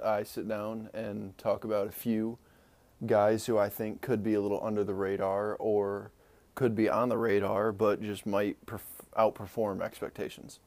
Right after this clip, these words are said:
And so today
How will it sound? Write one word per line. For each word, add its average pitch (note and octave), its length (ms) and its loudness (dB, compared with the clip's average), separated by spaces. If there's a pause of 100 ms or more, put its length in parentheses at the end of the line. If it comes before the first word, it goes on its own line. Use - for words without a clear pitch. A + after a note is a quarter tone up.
(1300)
And G2+ 640 -2 (720)
so G2+ 640 4
today A2+ 580 2